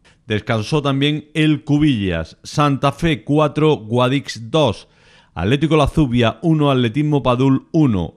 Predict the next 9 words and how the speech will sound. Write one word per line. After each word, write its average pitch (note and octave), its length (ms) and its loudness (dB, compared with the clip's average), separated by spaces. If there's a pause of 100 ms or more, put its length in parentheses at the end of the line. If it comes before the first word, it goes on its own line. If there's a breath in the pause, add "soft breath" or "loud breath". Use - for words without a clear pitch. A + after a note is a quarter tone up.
y E3+ 260 -4
Alendín C3+ 720 -4
tres, C#3+ 560 -6
Almuñécar C3 640 -2
City B2 680 -4
uno. A#2 420 2 (680 soft breath)
La G2 260 -2
próxima C#3+ 460 0
jornada D3 840 -2